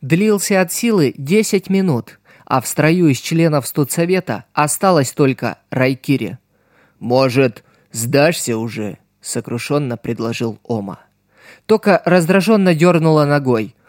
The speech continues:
пока она не получила ни одной раны, но не потому, что сражалась с Кураганы на равных. После того, как Стелла и сестры Хагура убежали,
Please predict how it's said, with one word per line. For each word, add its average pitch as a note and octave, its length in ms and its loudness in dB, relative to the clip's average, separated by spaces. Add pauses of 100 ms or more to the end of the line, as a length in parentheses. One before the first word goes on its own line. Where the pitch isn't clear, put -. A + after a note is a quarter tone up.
(460)
пока E3 400 0
она E3 180 0
не D#3 120 2
получила C#3+ 680 2
ни D#3 160 2
одной D3 280 2
раны, A2+ 380 -2 (240)
но C3+ 320 0
не D3 140 0
потому, F#3 440 2
что - 180 -4
сражалась C3 560 0
с - 40 -8
Кураганы D3 480 0
на C3 140 0
равных. A#2+ 520 -4 (580)
После E3 320 2
того, C3+ 280 2
как A#2+ 200 -8
Стелла A#2+ 500 0 (120)
и C3+ 100 2
сестры C3+ 420 -2
Хагура B2+ 440 0
убежали, B2+ 680 -2